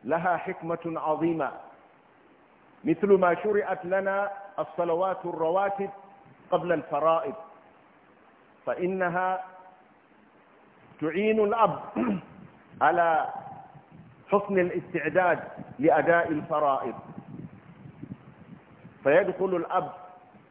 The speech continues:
وهو مقبل على ربه في الساعات، في الأيام والشهور والساعات الفاضلة. فكذلك شهر شعبان، كان رسول الله صلى الله عليه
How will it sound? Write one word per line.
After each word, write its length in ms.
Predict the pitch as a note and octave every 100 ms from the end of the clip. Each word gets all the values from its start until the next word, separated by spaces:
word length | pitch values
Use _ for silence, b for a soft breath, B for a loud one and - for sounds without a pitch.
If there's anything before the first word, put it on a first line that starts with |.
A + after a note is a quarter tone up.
| -
وهو 300 | D#3+ F#3+ F3
مقبل 580 | G3 D#3 D3 E3 D#3
على 320 | D3 D3 D3 C#3+
ربه 680 | D#3+ E3 F3+ E3 E3 D3 - -
في 240 | D#3 D#3+ D3
الساعات، 720 | - C#3+ C#3 C3+ F3 F3 D#3+ - - - _ -
في 240 | F3+ E3+
الأيام 640 | D#3+ - D3+ D#3+ F3+ F3 D#3 - - - - -
والشهور 760 | D3 D#3 - D#3 D#3+ F#3 F3 - -
والساعات 640 | C#3 D3+ - C#3+ - F3 D#3+ - D#3
الفاضلة. 640 | C#3+ F3 D3+ C3+ B2 G#2+ - - - - _ _ _ _ - _ _ -
فكذلك 600 | D3 D#3+ F#3 F#3 F3+ E3+
شهر 260 | E3+ D#3+ D3+
شعبان، 440 | C#3+ A2+ C3 D3+ B2+ D3+ - - - _ _ - _ _ - - -
كان 200 | - E3+
رسول 420 | F3+ E3+ - F#3 F#3
الله 360 | F3 F3 E3 E3
صلى 200 | E3 E3
الله 400 | D#3+ D#3+ E3 D#3
عليه 240 | C#3+ D#3+